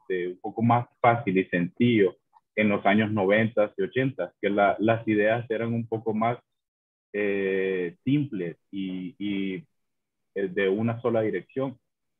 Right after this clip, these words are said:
No es como, como lo que decía, em, Mies van der Rohe, que menos es más. Ahora más es menos, porque realmente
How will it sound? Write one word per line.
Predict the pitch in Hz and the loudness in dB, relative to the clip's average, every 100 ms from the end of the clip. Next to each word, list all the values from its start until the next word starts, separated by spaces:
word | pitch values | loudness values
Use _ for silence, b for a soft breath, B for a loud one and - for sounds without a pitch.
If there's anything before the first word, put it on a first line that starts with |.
| _ _ 104 | _ _ -2
No | 110 | -2
es | 117 | 0
como, | - 123 127 123 113 98 87 | 0 2 2 2 0 -2 -2
como | 113 113 | -2 0
lo | 113 110 | 0 0
que | |
decía, | 104 101 95 107 110 117 113 104 98 | -2 -2 -4 -4 0 2 2 0 -2
em, | 98 95 90 87 85 78 _ _ _ _ _ - | -4 -6 -6 -10 -12 -14 _ _ _ _ _ -6
Mies | 101 107 113 | -2 -2 0
van | 113 110 | 0 0
der | 101 85 | 0 0
Rohe, | 104 147 180 - _ _ - | 2 2 0 -6 _ _ -2
que | 101 95 92 | 0 0 0
menos | 104 110 117 117 | -2 0 0 0
es | 110 - | -4 -2
más. | 117 123 - _ - | 0 0 -4 _ -6
Ahora | 101 98 104 117 117 117 - | -2 2 2 2 0 -4 -8
más | 101 117 170 - _ - | -2 0 -2 -6 _ -6
es | 113 - | -6 -4
menos, | 101 156 117 80 _ - | -4 -2 -4 -6 _ -6
porque | 98 - | -6 -2
realmente | 95 98 104 110 110 123 117 | -2 0 0 -2 2 2 0